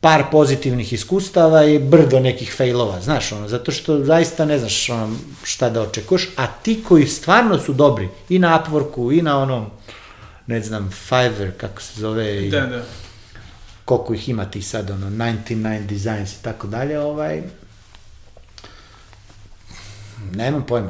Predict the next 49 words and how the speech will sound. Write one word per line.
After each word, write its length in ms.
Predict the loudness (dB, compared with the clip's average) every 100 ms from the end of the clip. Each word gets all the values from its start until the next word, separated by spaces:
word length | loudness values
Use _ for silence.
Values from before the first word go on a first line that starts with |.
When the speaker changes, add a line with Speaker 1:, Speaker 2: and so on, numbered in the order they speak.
| -10
Speaker 1:
ono, 200 | -16 -18 -20 -20 -20 -20 -20 -20 -20 -20 -20 -20 -20 -20 -20 -20 -20 -18
ne 100 | -14
znam 120 | -12 -12
ni 60 |
šta 140 | -12 -12
sam 120 | -14
sad 140 | -16
krenuo 200 | -12 -12
da 60 | -12
ti 60 | -16
pričam. 400 | -18 -16 -18 -20 -20 -20 -20 -20 -14
Speaker 2:
Da, 260 | -6 -4 -4
koliko 400 | -6 -10 -10 -16
je 60 |
to 300 | -16 -16 -16
drugačije 680 | -10 -2 -2 -2 -2 0 0
od, 260 | -2 -6 -14 -12 -10 -4
to 80 |
jest 140 | -4 -2
usluga, 360 | -4 -2 -4 -6
koliko 300 | -8 -8 -8
je 40 |
Speaker 1:
Pa 200 | 2 4
Speaker 2:
drugačije 140 | 6 6
Speaker 1:
da, 60 |
Speaker 2:
od 80 | 4
Speaker 1:
druga-, 100 | 2 2
Speaker 2:
usluga. 100 | 4
Speaker 1:
da, 240 | 6 6 4
drugačija 400 | 2 0 6 6
usluga. 300 | 6 2 -2
Mislim, 280 | -2 0 0
na 60 | 6
kraju 200 | 4 6
krajeva 280 | 6 6
tamo 480 | 6 4 6 4 2 -4 -12 -6
u, 460 | -2 0 0 -2 -2
imaš 280 | 2 2 4
određeno, 580 | 4 8 6 6 -2 -4
kao 200 | -2 -4
ti 160 | -2 0
imaš 220 | 0 0
tri 120 | 0
ispravke 460 | 0 2 2 4 0
i 100 | 2
to 80 | 2
ti 120 | 2
je 80 | 0
to. 300 | -4 -6